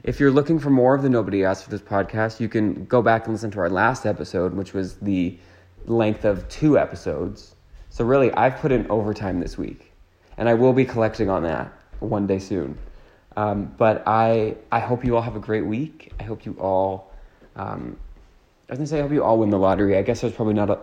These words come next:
enough lotteries for everyone to win. Although if we only have one listener, chances are pretty high that all of my listener are winning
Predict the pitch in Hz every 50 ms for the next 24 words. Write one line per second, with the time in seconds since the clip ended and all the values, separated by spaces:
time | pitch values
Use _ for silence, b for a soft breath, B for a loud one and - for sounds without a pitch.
0 | - - 107 104 98 - 110 104 98 95 101 104 101 98 98 95 95 - - b
1 | b b b b b b - 110 - - - 135 143 139 147 151 127 110 104 92
2 | 92 - 98 87 80 80 67 98 127 147 - - _ _ _ _ _ _ _ _
3 | _ _ _ - - - - - - _ - - - 120 104 110 107 107 - 117
4 | 110 101 107 107 104 - 101 104 101 104 110 139 147 - 127 110 101 98 95 107
5 | - - - b b b b b b b b b b - - 104 104 - - 113
6 | 110 104 - 107 107 107 139 156 147 123 117 113 98 110 101 - - 101 98 101
7 | 104 98 98 110 123 123 120 - 117 104 98 90 82 87 98 101 107 107 - _
8 | _ b b b b b b b b b b _ _ _ _ _ _ _ _ -
9 | - - 107 104 101 90 90 98 - 98